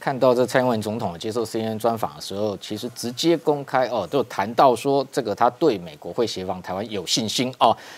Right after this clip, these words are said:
那第二个就是说，他也证实说美军啊，有这一个驻台哦，或者来台协训这样的一个事情哦。那被C N N说是这个可能是这个台美之间一九七九年之后首度公开哦，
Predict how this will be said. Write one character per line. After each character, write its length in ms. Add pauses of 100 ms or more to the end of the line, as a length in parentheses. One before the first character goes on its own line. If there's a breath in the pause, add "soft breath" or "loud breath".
那 80
第 180
二 80
个 200
就 180
是 100
说， 320
他 220
也 140
证 260
实 240
说 160
美 180
军 300
啊， 180
有 180
这 140
一 60
个 100
驻 220
台 320
哦， 120
或 140
者 140
来 100
台 140
协 240
训 180
这 100
样 120
的 100
一 100
个 240
事 220
情 300
哦。 120 (360 loud breath)
那 180
被 160
C 180
N 100
N 40
说 220
是 160
这 120
个 160
可 160
能 120
是 180
这 140
个 200 (300)
台 100
美 140
之 100
间 160
一 80
九 120
七 180
九 140
年 120
之 120
后 80
首 280
度 200
公 180
开 300
哦， 160